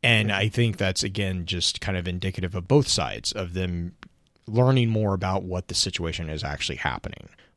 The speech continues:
But yeah, I, I think that to me is a, a, again, that was where I was kind of thinking we could go with the Lost Lore. It's also kind of a good semi-introduction to this particular book. Um, and I know Green is trying to set us up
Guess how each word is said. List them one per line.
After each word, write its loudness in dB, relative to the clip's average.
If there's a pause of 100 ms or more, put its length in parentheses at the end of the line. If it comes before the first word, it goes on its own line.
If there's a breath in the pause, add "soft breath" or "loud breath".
But 0
yeah, -2
I, 2
I 8
think 4
that 2
to -2
me 2
is 0
a, -2 (300)
a, -6 (240)
again, -2 (240 loud breath)
that 2
was 0
where 0
I 0
was 0
kind -2
of -4
thinking -6
we -4
could -2
go 0
with -4
the -6
Lost -2
Lore. -4
It's -4
also 8
kind 2
of 2
a -4
good 0 (380)
semi-introduction 2
to 2 (440 soft breath)
this 4
particular 0
book. 2 (500)
Um, 0 (280)
and 2
I 6
know 8
Green 6
is 4
trying 2
to -2
set 4
us -2
up 0